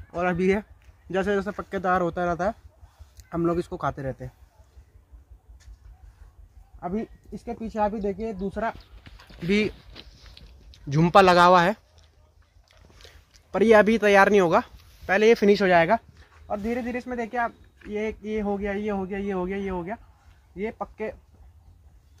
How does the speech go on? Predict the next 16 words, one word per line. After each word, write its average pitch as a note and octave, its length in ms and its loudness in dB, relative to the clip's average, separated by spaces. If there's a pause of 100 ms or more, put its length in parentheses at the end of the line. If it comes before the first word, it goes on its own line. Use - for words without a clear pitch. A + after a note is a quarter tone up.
जैसे F3+ 280 -2
जैसे G#3+ 220 -2
पकते G3 260 -10
जाते G3 240 -2
हैं, B3 80 -6 (560)
वैसे F3 240 -8
वैसे F#3+ 160 -8
हम F3+ 160 -6
इनको E3 180 -10
जो F3 120 -10
है G#3+ 80 -10 (580)
तोड़ E3+ 200 -8
के G#3+ 120 -10 (340)
खाते D3+ 240 -14
रहते C3+ 220 -14
हैं। C#3 100 -14